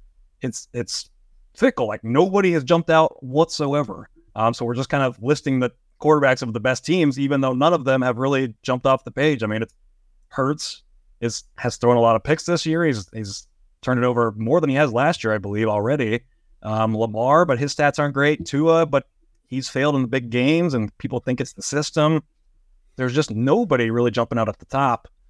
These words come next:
Um, any, any thoughts on the M V P talk? Or I got some, some stats here, um, on Mahomes' season that might point it,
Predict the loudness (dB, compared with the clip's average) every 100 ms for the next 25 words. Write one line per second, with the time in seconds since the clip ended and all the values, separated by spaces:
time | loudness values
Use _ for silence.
0 | -20 _ _ -4 2 4 4 2 -2 -6
1 | _ _ _ _ _ _ 0 0 0 -2
2 | 2 4 4 2 -2 -2 -2 -2 -4 -2
3 | -4 0 2 2 0 0 0 0 0 0
4 | 0 -4 -6 -6 -6 -6 -2 -2 -2 -2
5 | 0 2 0 -2 _ _ _ _ -2 -2
6 | 0 0 0 2 2 2 -2 -4 0 0
7 | 0 -2 -2 -2 -2 -2 -2 -4